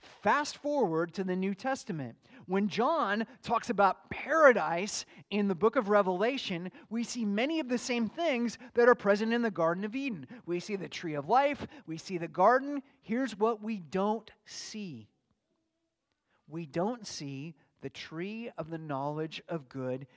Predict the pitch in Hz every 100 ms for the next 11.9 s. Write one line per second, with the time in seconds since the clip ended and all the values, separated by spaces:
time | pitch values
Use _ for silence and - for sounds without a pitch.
0 | _ - 151 160 196 233 208 120 110 -
1 | _ _ _ 147 160 190 165 117 - _
2 | _ _ _ _ - 143 - 175 208 202
3 | - - _ 147 175 185 180 175 147 143
4 | 151 139 131 131 - - 117 - - _
5 | - - _ _ _ _ _ _ _ _
6 | _ _ _ _ _ _ 190 175 139 165
7 | 196 214 220 196 190 196 180 160 156 160
8 | 151 143 - 123 110 - - - - _
9 | _ _ _ - 147 165 131 120 185 208
10 | 139 131 - - - _ _ _ _ -
11 | 147 139 - 131 - 110 - -